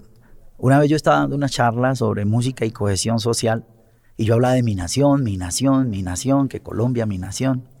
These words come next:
Y al final de la conferencia unos tipos vinieron y me dijeron, "Mire, usted tiene que revisar el concepto de nación. Ustedes no son una nación". Yo, "¿Cómo así? Nosotros somos una nación". Me dijo, "No,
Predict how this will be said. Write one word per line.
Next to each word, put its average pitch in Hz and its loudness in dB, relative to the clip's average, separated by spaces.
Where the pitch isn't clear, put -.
Y 117 -4
al 107 -2
final 127 0
de 151 -2
la 131 -2
conferencia 120 -4
unos 135 -4
tipos 131 -6
vinieron 123 -2
y - -2
me 117 0
dijeron, 113 0
"Mire, 113 2
usted 104 -6
tiene 120 0
que 131 -4
revisar 110 -2
el 113 -2
concepto 101 -4
de 110 -2
nación. 107 -4
Ustedes 170 2
no 165 4
son 151 2
una 139 0
nación". 107 -4
Yo, 98 -10
"¿Cómo 98 -8
así? 110 -2
Nosotros 98 -8
somos 120 0
una 127 0
nación". 110 -2
Me 117 -2
dijo, 117 2
"No, 180 0